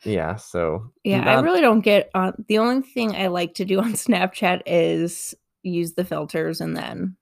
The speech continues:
Speaker 1: Save
Speaker 2: save
Speaker 1: the
Speaker 2: the
Speaker 1: pictures.
Speaker 2: pictures. Yeah, that's basically what I use it
Speaker 1: You are a
Speaker 2: for.
Speaker 1: Snapchat filter fan.
Speaker 2: Yes, yeah. I'm sure there's plenty of those people out there.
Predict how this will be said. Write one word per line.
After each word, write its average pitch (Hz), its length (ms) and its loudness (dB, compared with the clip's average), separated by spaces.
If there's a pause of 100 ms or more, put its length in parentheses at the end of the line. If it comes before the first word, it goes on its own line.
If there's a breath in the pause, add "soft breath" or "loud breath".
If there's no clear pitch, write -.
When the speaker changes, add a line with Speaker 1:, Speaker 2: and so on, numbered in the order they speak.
(1040)
Speaker 1:
Save 190 220 2
Speaker 2:
save 185 160 4
Speaker 1:
the 151 40 -4
Speaker 2:
the 110 120 4
Speaker 1:
pictures. 165 420 2
Speaker 2:
pictures. - 100 -12
Yeah, 185 300 -4 (260)
that's - 320 -4
basically 160 580 -4
what 143 140 -6
I - 40 -6
use - 220 -8
it 113 60 0
Speaker 1:
You 101 100 4
are 90 140 4
a 95 60 2
Speaker 2:
for. - 160 -4
Speaker 1:
Snapchat 95 440 0
filter 78 300 -4
fan. - 360 -8 (460)
Speaker 2:
Yes, - 520 -2
yeah. 427 320 2 (580)
I'm 359 100 -2
sure 269 180 0
there's 175 220 -2
plenty 262 300 -2
of 156 60 -4
those 170 180 2
people - 280 -8
out 190 200 -6
there. - 260 -8